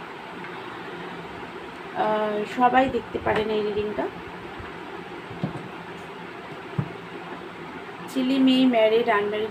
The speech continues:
ডিভোর্সি, আপনারা সবাই এটা দেখতে পারেন। আমার অনেক ভিউয়ার্সরা বলে শুধু কি ম্যারিডরা কি দেখতে পারে না? হ্যাঁ, ম্যারিডরাও দেখতে পারেন, বা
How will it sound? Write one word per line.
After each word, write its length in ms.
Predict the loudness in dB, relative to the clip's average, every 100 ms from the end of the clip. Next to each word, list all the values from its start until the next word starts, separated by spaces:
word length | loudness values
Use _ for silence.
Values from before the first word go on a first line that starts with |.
| -2
ডিভোর্সি, 500 | 0 0 -2 -2 0
আপনারা 340 | 0 0 0
সবাই 360 | 4 4 6 4
এটা 120 | 4
দেখতে 280 | 0 0 0
পারেন। 240 | 4 6
আমার 220 | 6 6
অনেক 280 | 6 6 6
ভিউয়ার্সরা 420 | 8 8 6 2
বলে 300 | 2 6 6
শুধু 280 | 4 0 -2 2
কি 260 | 4 4 4
ম্যারিডরা 460 | 6 6 6 2 2
কি 140 | 4
দেখতে 320 | 2 2 2
পারে 260 | 4 6 6
না? 120 | 6
হ্যাঁ, 200 | 6 6
ম্যারিডরাও 540 | 6 4 4 4 2
দেখতে 280 | 4 0 0
পারেন, 280 | 2 4 6 2 -2 -12 -2
বা 260 | 6 6